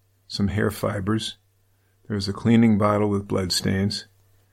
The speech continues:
and there were bloodstains on an interior wall. So the prime suspect is clearly Raymond Clark, and evidence against him was piling up.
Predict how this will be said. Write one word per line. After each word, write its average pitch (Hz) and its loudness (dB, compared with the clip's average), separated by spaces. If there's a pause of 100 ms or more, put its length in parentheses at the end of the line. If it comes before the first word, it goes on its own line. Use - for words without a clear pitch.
(360)
and 107 0
there 104 2
were 101 0
bloodstains 107 -2
on 104 0
an 101 0
interior 98 0
wall. 98 -2 (960)
So 98 -2
the 101 -2 (120)
prime 127 2
suspect 113 0
is 98 -2
clearly 110 2
Raymond 98 2
Clark, 98 -2 (840)
and 107 0
evidence 113 0
against 117 0
him 101 4
was 101 2
piling 101 -2
up. - -4